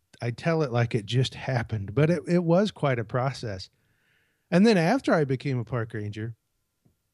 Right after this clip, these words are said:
I moved to Spokane, Washington, and my wife still lived on the other side of the state for a year, and I would come home on weekends. So not only did I have, a-, and I also don't want to glance over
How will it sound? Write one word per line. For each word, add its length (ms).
I 200
moved 440
to 120
Spokane, 640
Washington, 520
and 120
my 140
wife 300
still 200
lived 220
on 140
the 80
other 180
side 200
of 60
the 60
state 380
for 380
a 120
year, 540
and 120
I 80
would 180
come 200
home 200
on 160
weekends. 420
So 240
not 460
only 580
did 340
I 160
have, 300
a-, 300
and 240
I 100
also 300
don't 200
want 160
to 40
glance 520
over 680